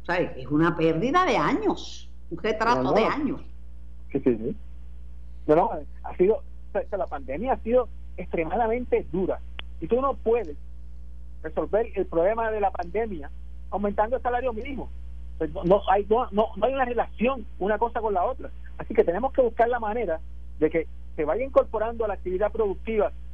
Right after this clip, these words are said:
Speaker 2: estos recursos que están llegando a, a Puerto Rico para la reconstrucción. Y eso,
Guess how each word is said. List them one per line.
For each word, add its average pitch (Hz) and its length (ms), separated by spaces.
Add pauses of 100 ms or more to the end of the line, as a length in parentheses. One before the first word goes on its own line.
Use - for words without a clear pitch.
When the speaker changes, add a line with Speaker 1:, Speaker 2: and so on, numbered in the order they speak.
(140)
Speaker 2:
estos 196 300
recursos 214 460
que 190 80
están 196 220
llegando 190 560 (100)
a, 151 60
a - 40
Puerto 156 280
Rico 196 280
para 175 160
la 160 40
reconstrucción. 165 680 (380)
Y 170 140
eso, - 320